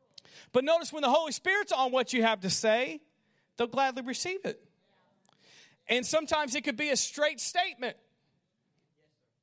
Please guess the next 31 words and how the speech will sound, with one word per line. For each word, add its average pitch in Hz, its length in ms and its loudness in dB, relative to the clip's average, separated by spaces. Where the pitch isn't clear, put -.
like, 202 300 0
"Be 214 120 -2
saved 214 300 0
from 185 120 -10
this 165 100 -8
perverse 165 340 -2
generation." 147 640 -10
But 196 120 0
notice 220 180 2
there's 196 160 0
a 185 60 -10
difference. 220 360 -4
When 208 120 -2
the 202 80 0
Holy 214 180 2
Spirit's 349 400 -6
working 208 300 -4
with 190 240 -8
you, 202 80 -10
people 220 340 -8
will 190 220 -6
receive 196 580 -8
what 175 160 -12
you 180 100 -8
have 170 160 -6
to 170 80 -10
say 175 400 -6
differently. - 600 -6
That's 170 180 -4
the 175 80 -8
key. 160 340 -6